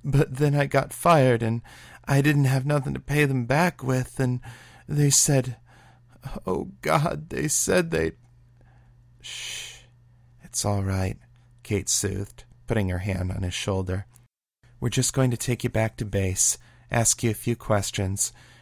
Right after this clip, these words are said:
and then I know a good shelter clear on the other side of town, way off their turf. They'll help you get back on your feet, find a job, get your life back. Nobody will hurt you there.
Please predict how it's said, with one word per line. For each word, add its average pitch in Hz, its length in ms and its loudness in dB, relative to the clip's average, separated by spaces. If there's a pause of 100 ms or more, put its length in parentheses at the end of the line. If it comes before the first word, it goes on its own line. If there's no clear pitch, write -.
(220)
and 110 100 -4
then 107 120 2
I 107 100 2
know 107 180 2
a 104 60 -2
good 110 180 -2
shelter 104 460 2
clear 104 260 0
on 98 120 2
the 95 100 -2
other 95 160 -2
side 98 300 0
of 95 80 -4
town, 92 420 -2
way 107 180 2
off 107 220 2
their 101 140 -2
turf. - 440 -4 (600)
They'll 117 160 4
help 123 200 2
you 117 120 2
get 110 160 0
back 107 280 0
on 98 100 -4
your 95 100 -4
feet, 92 380 -6 (300)
find 107 300 -2
a 92 40 -6
job, 98 520 0
get 113 160 -2
your 110 100 -4
life 101 360 -4
back. 92 360 -4 (520)
Nobody 120 340 2
will 120 140 -2
hurt 120 340 -4
you 101 80 2
there. 92 300 -4